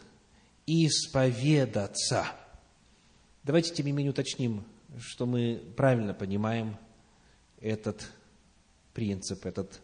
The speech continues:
шаг. Что значит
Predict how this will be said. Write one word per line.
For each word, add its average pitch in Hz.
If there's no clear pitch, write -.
шаг. 82
Что -
значит 110